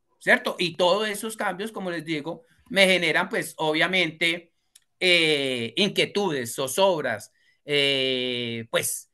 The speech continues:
en alguna manera, algunas situaciones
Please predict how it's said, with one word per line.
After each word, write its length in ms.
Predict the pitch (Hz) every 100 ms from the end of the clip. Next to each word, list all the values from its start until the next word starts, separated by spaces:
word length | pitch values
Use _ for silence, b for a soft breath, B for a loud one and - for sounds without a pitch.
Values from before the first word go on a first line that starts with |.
| _ _
en 140 | - 151
alguna 360 | 151 151 160
manera, 680 | 190 190 156 139 151 185 - _ _ _ _ _ _ _ _
algunas 400 | 160 147 147 170
situaciones 760 | 202 165 143 143 127 151 165